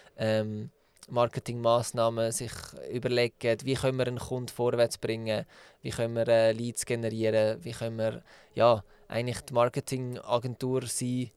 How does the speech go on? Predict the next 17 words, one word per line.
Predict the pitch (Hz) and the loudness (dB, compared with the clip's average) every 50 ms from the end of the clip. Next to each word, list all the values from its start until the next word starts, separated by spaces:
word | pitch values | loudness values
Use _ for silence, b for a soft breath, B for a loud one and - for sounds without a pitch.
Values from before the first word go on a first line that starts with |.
| _ _ _ | _ _ _
für | - - 127 123 123 117 110 | -8 -2 0 0 0 0 -2
einen | 107 110 107 | -6 -8 -8
Kunden. | - - 120 131 147 170 180 - _ _ _ _ _ _ _ _ _ - | -8 -6 -6 -6 -6 -6 -8 -12 _ _ _ _ _ _ _ _ _ -4
Auch | 110 | -2
Events | 113 110 110 120 151 165 165 - - - | 0 2 2 2 2 0 -2 -6 -6 -6
zum | - 139 135 | -6 -6 -6
Beispiel, | 143 143 - - 143 135 | -6 -6 -4 -4 -2 0
die | 127 127 | 0 0
wir, | 123 127 127 | 0 0 -2
äh, | 127 127 123 120 120 | 0 0 0 0 0
umsetzen, | 110 139 143 139 - 143 139 - - 151 143 143 - B B B | 0 0 0 0 2 2 2 2 2 0 0 -2 -4 B B B
oder | B 120 127 127 117 | B 0 2 2 2
Podcasts, | - - 123 120 - - 120 117 117 117 - - - | 0 -2 -4 -4 -2 -2 0 0 0 0 -2 -4 -6
wie | 120 113 | -6 -4
wir | 110 107 | -4 -6
jetzt | - - - - - - | -6 -6 -6 -6 -6 -4
auch | 110 113 120 123 127 | -4 -4 -4 -6 -8